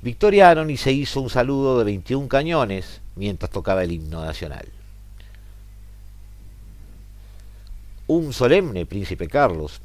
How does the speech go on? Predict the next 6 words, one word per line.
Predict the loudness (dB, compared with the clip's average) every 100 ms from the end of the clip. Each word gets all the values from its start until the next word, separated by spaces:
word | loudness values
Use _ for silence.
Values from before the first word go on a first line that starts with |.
| -12
estuvo | -10 -2 -2
presente | 0 0 0 0 -4
para | 0 2 2
presenciar | 0 -6 -6 -4 -2
la | -2
transición. | -2 -4 -4 -4